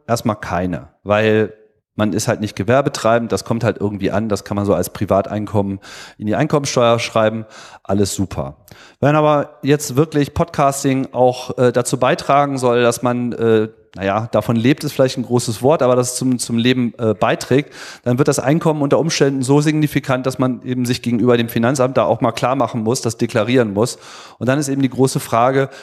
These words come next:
ist man umsatzsteuerpflichtig oder nicht? Das hängt im Wesentlichen davon ab, wie viel Geld ihr verdient. Und wenn ihr das seid, äh, in welchem Modus laufen diese Spenden ab? Da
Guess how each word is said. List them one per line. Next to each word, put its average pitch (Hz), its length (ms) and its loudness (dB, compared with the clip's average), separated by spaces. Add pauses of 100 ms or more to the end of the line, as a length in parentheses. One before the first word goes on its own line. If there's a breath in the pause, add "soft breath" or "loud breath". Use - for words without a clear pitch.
(120)
ist - 160 -2
man 120 100 2
umsatzsteuerpflichtig 175 1000 2
oder 104 200 2
nicht? 180 340 2
Das 110 120 -4
hängt 120 160 -2
im 113 120 -2
Wesentlichen 120 380 0
davon 104 240 -2
ab, 101 160 -4
wie 110 60 -8
viel 110 120 -10
Geld 120 220 2
ihr 175 100 0
verdient. 170 340 -4
Und 107 180 -6
wenn 127 160 2
ihr 185 120 4
das 180 180 0
seid, 160 320 2 (420 loud breath)
äh, 135 300 2
in 135 120 -4
welchem 127 320 0
Modus 160 580 2
laufen 143 320 0
diese 131 220 -4
Spenden 117 420 -2
ab? 110 400 -2 (340 loud breath)
Da 123 360 0